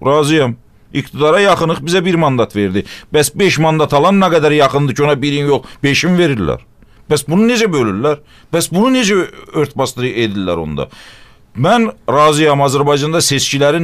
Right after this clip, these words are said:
nəticələrini Azərbaycan iqtidarı tanıyır. Bunu hər zaman demişəm. Bunu hətta, e,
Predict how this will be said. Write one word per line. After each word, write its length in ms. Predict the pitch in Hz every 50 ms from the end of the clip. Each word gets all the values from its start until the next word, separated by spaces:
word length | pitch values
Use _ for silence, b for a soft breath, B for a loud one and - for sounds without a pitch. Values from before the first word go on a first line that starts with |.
| 160
nəticələrini 560 | 151 135 - 135 117 117 131 131 127 135 175 208
Azərbaycan 460 | 190 165 170 160 160 156 147 165 151
iqtidarı 340 | 135 - - - 143 127 113
tanıyır. 320 | - 117 110 110 113 117
Bunu 100 | 131 147 131
hər 120 | 123 135 131
zaman 340 | 117 123 107 98 85 78
demişəm. 340 | 71 73 65 - 87 87 90
Bunu 100 | 120 143
hətta, 380 | 120 131 139 - - 143 131 - B B B B B B
e, 80 | -